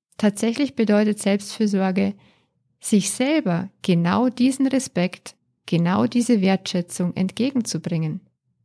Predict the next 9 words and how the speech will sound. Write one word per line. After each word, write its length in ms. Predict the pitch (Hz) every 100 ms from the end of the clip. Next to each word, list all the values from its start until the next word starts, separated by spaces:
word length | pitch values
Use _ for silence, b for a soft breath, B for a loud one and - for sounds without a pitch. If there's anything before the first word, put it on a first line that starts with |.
| _ _ _ _ _ _ _ _ _ _ _ _ _ _ _ _ _ _ _ _ _ -
Und 180 | 196
wenn 140 | 196 233
man 120 | 247
die 140 | -
eigenen 420 | - 214 262 226 202
Bedürfnisse 840 | 190 214 220 214 196 - 175 180 _ _ _ _ _
ernst 460 | 208 220 285 285 -
genug 320 | 202 185 -
nimmt 520 | 202 269 233 - -